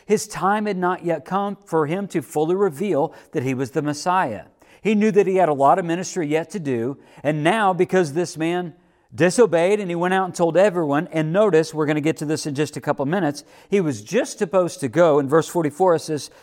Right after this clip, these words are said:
"Show yourself to the priest and offer the sacrifices." Again, we're gonna see this from Deuteronomy and Leviticus in just a minute.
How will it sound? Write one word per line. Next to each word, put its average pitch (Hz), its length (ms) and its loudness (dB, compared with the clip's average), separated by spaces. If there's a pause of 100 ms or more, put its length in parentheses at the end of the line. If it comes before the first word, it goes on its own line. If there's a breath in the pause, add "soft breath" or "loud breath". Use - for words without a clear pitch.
"Show 185 300 2
yourself 180 380 0
to 156 80 -8
the 135 100 -2
priest 160 460 -2
and 151 100 -2
offer 143 260 2
the 131 140 -2
sacrifices." 123 1120 -4
Again, 123 260 -6
we're 117 80 -4
gonna 135 180 -6
see 160 200 -8
this 120 320 -6 (260 soft breath)
from 135 220 -4
Deuteronomy 131 540 0
and 123 120 -4
Leviticus 127 560 -6
in 120 80 -10
just 123 220 -10
a - 20 -10
minute. 156 240 -6